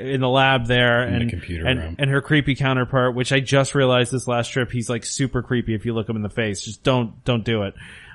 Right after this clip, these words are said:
Speaker 1: Uh, <laughs> I don't know why he's creepy. He just is. Um,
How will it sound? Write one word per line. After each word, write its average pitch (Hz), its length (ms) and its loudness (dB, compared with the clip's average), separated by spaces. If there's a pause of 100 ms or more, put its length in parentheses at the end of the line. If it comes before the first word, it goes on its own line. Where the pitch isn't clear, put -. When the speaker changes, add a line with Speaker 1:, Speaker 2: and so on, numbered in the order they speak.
Speaker 1:
Uh, 127 260 4 (400)
<laughs> - 60 -20
I 196 100 6
don't 147 160 2
know 160 120 4
why 131 200 4
he's 123 160 -2
creepy. 107 260 -4
He 107 60 -6
just 101 220 -8
is. 101 300 -6 (680)
Um, 104 360 -8